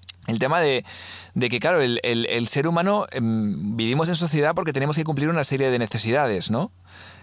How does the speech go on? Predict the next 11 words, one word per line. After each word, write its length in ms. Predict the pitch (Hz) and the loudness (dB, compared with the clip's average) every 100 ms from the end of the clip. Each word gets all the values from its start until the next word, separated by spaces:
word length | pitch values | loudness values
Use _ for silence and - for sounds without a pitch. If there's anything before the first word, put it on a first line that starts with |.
| - | -12
Vivimos 340 | 110 110 127 131 | -4 -2 0 0
en 60 | 139 | 0
sociedad, 480 | 135 139 147 190 190 | 0 2 2 2 0
pues, 160 | 131 | -2
porque 280 | - 107 110 | -2 -4 -2
estando 260 | 104 123 127 | -2 0 0
en 60 | |
un 100 | 135 | 0
grupo 280 | 135 151 170 | 0 0 -2
nos 80 | 156 | 0
sentimos, 800 | 135 110 123 127 123 113 110 - | 0 0 0 0 2 2 0 -4